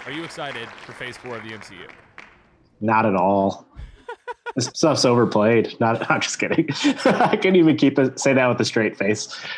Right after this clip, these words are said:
Speaker 2: Uh, but yeah, what is it? Uh, like, ten days away? I, I can't wait. It's, it's just that little, fill that little hole of my Friday afternoon breaks from work. I'm assuming that's when they're gonna be released, Fridays. Um,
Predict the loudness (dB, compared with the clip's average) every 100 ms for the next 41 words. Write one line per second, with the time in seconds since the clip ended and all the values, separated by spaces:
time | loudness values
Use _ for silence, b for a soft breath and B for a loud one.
0 | B 0 2 4 4 4 0 -6 -20 -12
1 | -2 2 4 4 2 -2 0 2 4 4
2 | 4 4 2 2 0 -2 -2 -2 2 2
3 | 2 4 2 2 -2 -4 -2 -2 -4 -4
4 | -2 -4 -4 -8 -8 -12 -10 -10 -14 _
5 | _ _ -20 _ _ _ _ _ -4 0
6 | 2 4 2 2 2 4 4 4 4 2
7 | 2 4 2 0 b b b b -2 0
8 | 0 0 0 2 2 0 -2 _ _ -6
9 | -2 0 2 2 2 0 -6 -16 _ 0
10 | 2 0 0 0 2 2 2 -2 -18 _
11 | _ _ -2 2 4 4 2 0 0 0
12 | 2 2 2 2 2 0 0 -2 0 -2
13 | -4 B B B B -2 0 2 0 -2